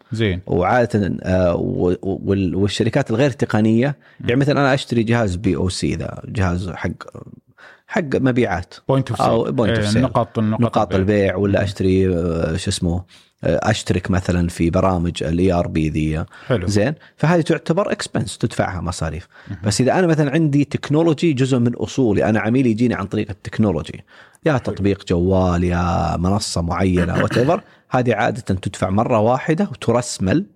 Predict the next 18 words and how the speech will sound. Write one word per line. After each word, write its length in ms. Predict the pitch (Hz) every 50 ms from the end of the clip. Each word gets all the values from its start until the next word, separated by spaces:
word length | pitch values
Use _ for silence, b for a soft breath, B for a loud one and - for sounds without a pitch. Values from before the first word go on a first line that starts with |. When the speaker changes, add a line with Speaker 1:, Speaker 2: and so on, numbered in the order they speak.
| - B B B B B B B _ _ -
Speaker 2:
طبعًا 240 | 95 87 87 98
قلتها 320 | 98 98 - - 87 82 82 - 90
مدري 160 | 90 90 90
كيف، 300 | - 85 82 - - - - - - -
آه، 220 | - - 117 -
Speaker 1:
إيه، 160 | - 95 - 113
Speaker 2:
يسوى 300 | 110 110 - 127 127 113
لها 80 | 110
Speaker 1:
ترسمل. 220 | - 123 101 - -
Speaker 2:
capitalization 560 | 104 101 101 98 95 101 92 - - 87 90
يعني. 300 | 92 92 104 123 180 - B
Speaker 1:
حلو. 120 | B B B 82 98 B B B -
Speaker 2:
تنحط 340 | - 160 - - 127 - -
في 100 | - -
القوائم. 340 | - - - - - 147 143
Speaker 1:
تصير 200 | - 170 160 151
برأس 300 | 131 160 151 139 - 151
المال. 260 | 135 127 107 90